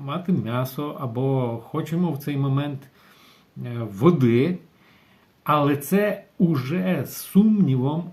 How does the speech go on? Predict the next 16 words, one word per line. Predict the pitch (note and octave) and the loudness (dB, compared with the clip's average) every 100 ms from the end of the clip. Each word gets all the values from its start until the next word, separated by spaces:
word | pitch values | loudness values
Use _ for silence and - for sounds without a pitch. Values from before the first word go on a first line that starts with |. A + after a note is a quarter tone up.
| - - | -10 -4
у | C3 | -2
Божій | A#2 C#3+ E3 D3 D#3+ C3 - | 0 0 2 0 -4 -6 -12
доброті, | A2 B2+ B2+ C#3+ C#3 D#3+ A2 - - | -6 -2 -2 -4 -6 -8 -8 -8 -12
у | C3+ | -6
тому, | D3 D#3 C3 | -4 -4 -4
що | - | -6
Бог | B2 D3 B2 G2+ | -4 -2 -2 -4
дійсно | F#2+ G2 D3 D#3+ D3+ C3+ | -10 -6 -4 -4 -6 -6
виконує | A#2 B2 C3+ C3+ C3+ C3 | -6 -4 -2 0 0 -2
свій | - A2+ B2 B2 - - _ | -8 -4 -4 -4 -10 -20 _
благий, | A#2+ A2 G#2+ B2 C#3+ | -10 -6 -4 -2 0
милосердний | B2 A#2 F#2+ C#3 A#2+ A#2+ A#2 - _ | 0 -2 -2 -4 -4 -6 -8 -14 _
план | B2+ C3 B2+ - _ _ - | -2 0 -2 -6 _ _ -18
щодо | - B2+ A#2 | -4 -2 0
Ізраїля. | A#2 A#2 B2 A2 F#2 - - _ - - - - - - _ - | 0 2 0 0 -4 -10 -20 _ -20 -20 -20 -20 -20 -20 _ -16
Е, | D3 C3+ | -6 -2